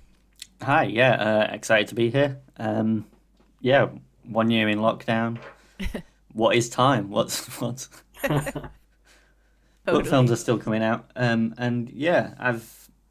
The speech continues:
Speaker 1: been, uh, writing film reviews and getting into film criticism for the past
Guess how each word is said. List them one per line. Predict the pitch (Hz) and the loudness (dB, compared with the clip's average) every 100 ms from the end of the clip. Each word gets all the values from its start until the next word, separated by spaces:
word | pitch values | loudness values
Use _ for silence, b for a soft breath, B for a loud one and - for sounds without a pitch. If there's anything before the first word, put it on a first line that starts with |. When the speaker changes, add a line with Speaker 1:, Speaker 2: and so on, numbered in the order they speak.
| _ - | _ -12
Speaker 1:
been, | 113 135 117 113 | -4 0 2 2
uh, | 113 113 113 - _ _ _ _ _ _ _ | 0 -2 -4 -6 _ _ _ _ _ _ _
writing | 117 110 113 | -4 -2 -2
film | 110 120 117 | -2 -2 0
reviews | 107 117 117 117 113 - | 0 2 2 2 -2 -8
and | 110 107 104 101 - _ _ _ - | -8 -6 -6 -8 -16 _ _ _ -10
getting | 110 104 | -6 -4
into | 113 - | -4 -4
film | 113 107 | -4 -4
criticism | 113 - - 107 113 | -4 -6 -6 -6 -6
for | 104 104 | -8 -8
the | |
past | 95 117 - | -4 -6 -6